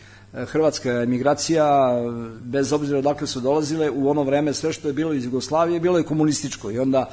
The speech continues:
i ove nesrećne mornare su nazvali komunistima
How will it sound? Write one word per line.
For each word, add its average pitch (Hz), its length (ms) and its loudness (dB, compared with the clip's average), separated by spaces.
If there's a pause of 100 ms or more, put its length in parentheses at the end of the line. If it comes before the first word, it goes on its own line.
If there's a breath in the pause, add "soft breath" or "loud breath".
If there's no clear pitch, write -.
(460 loud breath)
i 131 120 0
ove 139 240 2
nesrećne 135 600 0
mornare 127 760 4
su 127 160 -4
nazvali 123 680 -2
komunistima 120 720 -4